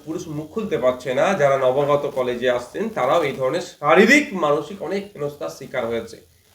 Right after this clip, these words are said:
ওই আইন কলেজের ছাত্রীটি মুখ খুলেছে বলে আমরা জানতে পারছি। ফলে আমরা চাই দ্রুত নির্বাচন হোক, নির্বাচন হয়ে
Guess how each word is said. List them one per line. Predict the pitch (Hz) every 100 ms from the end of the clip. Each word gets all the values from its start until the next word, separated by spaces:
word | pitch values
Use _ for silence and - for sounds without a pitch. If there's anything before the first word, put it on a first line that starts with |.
| _ -
ওই | 135 -
আইন | 123 156 226
কলেজের | 233 233 254
ছাত্রীটি | 202 190 220 220 208
মুখ | 196 185 -
খুলেছে | 190 226 285
বলে | 302 320
আমরা | 320 240 214
জানতে | 165 147 135
পারছি। | 135 - - _ _ _ _ _
ফলে | 190
আমরা | 202 202 233
চাই | 240 240 247
দ্রুত | 226 190 202 202
নির্বাচন | 170 151 139 143 180 165
হোক, | 202 240 - _ _ _
নির্বাচন | 165 175 247 285 285 247
হয়ে | 202 170 190 247 285 -